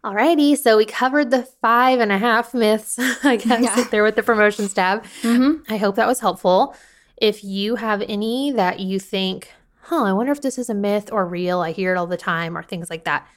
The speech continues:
Speaker 1: let us know. We'd love to talk about it.
Speaker 2: Yeah, that'd be fun.
Speaker 1: Yeah. Oh, and one other kind of exciting announcement is I know there's at least <laughs> one listener who's been asking for this for a really long time, but
Speaker 2: Yeah.
Speaker 1: we are going to start a Deliverability Defined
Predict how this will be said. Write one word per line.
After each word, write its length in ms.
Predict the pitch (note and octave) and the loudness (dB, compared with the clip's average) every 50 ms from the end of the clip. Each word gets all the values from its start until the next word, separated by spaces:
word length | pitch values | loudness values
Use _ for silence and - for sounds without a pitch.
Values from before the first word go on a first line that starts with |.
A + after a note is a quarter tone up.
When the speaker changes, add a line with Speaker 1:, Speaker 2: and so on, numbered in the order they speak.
| _ _ _ _ _ _ - | _ _ _ _ _ _ -4
Speaker 1:
let 140 | - F#3 G#3+ | -2 -2 -2
us 120 | B3 - | -2 -4
know. 220 | - G3 F#3 F#3+ G#3+ | -2 0 0 0 0
We'd 160 | A3+ G#3 - | 0 0 0
love 160 | F#3+ F3 E3+ E3+ | -2 -2 -4 -4
to 80 | - | -8
talk 240 | - - E3+ E3 - | -4 -4 -4 -4 -4
about 260 | F#3 F3+ E3 E3 - | -6 -6 -4 -4 -2
it. 220 | F#3+ G3+ B3+ B3 - | -2 -2 -2 -2 -2
Speaker 2:
Yeah, 300 | G3+ G3+ A#3 A#3+ G3 F3+ - | -2 -2 0 -2 -2 -6 -6
that'd 120 | - G#3 G#3+ | -4 -2 0
be 100 | B3 A#3+ | 0 0
fun. 340 | - G#3+ A3 G#3+ F3+ F#3 - | 0 0 0 -2 -4 -6 -4
Speaker 1:
Yeah. 480 | A3 A3 C4+ D4+ F#3+ F#3+ F3 D#3+ E3 - - _ _ - - - - - | -2 0 2 2 2 2 0 -2 -4 -6 -10 _ _ -20 -20 -10 -2 0
Oh, 200 | B3+ C4+ C4 - | 2 4 4 4
and 220 | - G#3 A3+ G#3+ | 4 2 -2 0
one 340 | G#3 A#3 D4 D#4+ E4+ E4 - - A#3 | 0 0 0 0 -4 -6 -6 -2 0
other 360 | A3+ A3+ A3 A3 G#3+ G#3+ G#3 | 0 0 2 0 0 0 -2
kind 220 | G#3+ - A3+ G#3+ G#3 | -2 -4 -4 -4 -2
of 60 | F#3+ | -4
exciting 420 | G3 F#3+ - - F#3+ F#3 F3+ E3+ F3 | -4 -6 -4 -2 -2 -2 -2 -2 -4
announcement 680 | E3 E3+ D#3+ E3 E3 - - F#3 D3+ D3+ C#3+ - - | -4 -4 -4 -4 -6 -6 -8 -8 -8 -8 -10 -10 -8
is 440 | - G3 F3+ F3 F3 F3 F3 F3+ - - - - - - - | -6 -4 -2 -2 -2 -4 -4 -8 -14 -20 -20 -20 -14 -8 -4
I 100 | G3 G3+ | -2 0
know 200 | G#3+ A3+ A#3 A#3 | 2 2 4 4
there's 340 | A#3 G#3 G3+ F#3+ F#3+ - - _ - - | 4 4 2 2 0 -4 -14 _ -8 -4
at 120 | A3+ G#3+ | -2 0
least 320 | B3 C4+ C4+ - - - - - C#4+ C#4+ - | 0 0 0 -2 -6 -8 -4 -4 -4 -4 -6
<laughs> 220 | - - - - - | -18 -20 -16 -6 -2
one 180 | A3+ A#3+ C4+ D#4 | 0 0 2 2
listener 320 | F4+ F#4 - F#4 F4 E4 | 0 0 2 2 4 4
who's 160 | E4 D#4 C4+ | 6 4 4
been 140 | B3+ A#3+ G#3+ | 2 0 0
asking 300 | F#3 F#3+ G#3 - - G3 | 0 -2 -2 -4 -6 -4
for 80 | - G3+ | -2 -2
this 120 | F#3 F3+ | -2 -2
for 120 | - F#3+ | -2 0
a 40 | F3+ | 0
really 160 | F3+ F3 F3 | 0 0 0
long 140 | D#3+ D#3+ E3+ | -2 -4 -6
time, 260 | - - D3+ C#3+ D#3 | -6 -8 -8 -8 -4
but 260 | E3 - D#3+ C#3+ - - | -2 0 0 0 0 -2
Speaker 2:
Yeah. 720 | A3 G#3 G#3+ B3 C#4 C#4+ C#4+ C4+ A#3+ A3 G#3 F#3 F3+ F#3+ | -2 0 2 2 2 2 2 2 2 2 0 0 0 -2
Speaker 1:
we 240 | A3 A3 A3+ A#3+ C4 | 0 0 0 2 2
are 160 | C4+ C4 C4+ | 4 2 2
going 420 | B3 A#3+ B3 A#3 A#3+ A#3+ A#3 A#3 G#3 | 2 2 2 2 2 2 0 -2 -6
to 540 | - - A#3+ A3+ A3 G#3 G#3 G#3 G#3 A3 G3+ | -6 -6 -4 -2 2 2 2 2 2 0 -2
start 500 | - - - - F#3 F#3 G#3+ - - - - - | -6 -6 -2 0 2 2 2 0 -4 -10 -4 -2
a 140 | A#3+ G#3+ | 0 0
Deliverability 600 | F#3+ G#3+ G3+ G3 F#3+ F#3+ G#3 G3+ G3 F#3+ G3 G3 | 2 2 2 2 2 2 4 4 4 4 2 2
Defined 540 | F#3+ F#3+ F#3 G3+ F#3 F3+ F3+ F3+ F3+ F3+ - | 0 0 0 0 0 0 0 -2 -4 -4 -6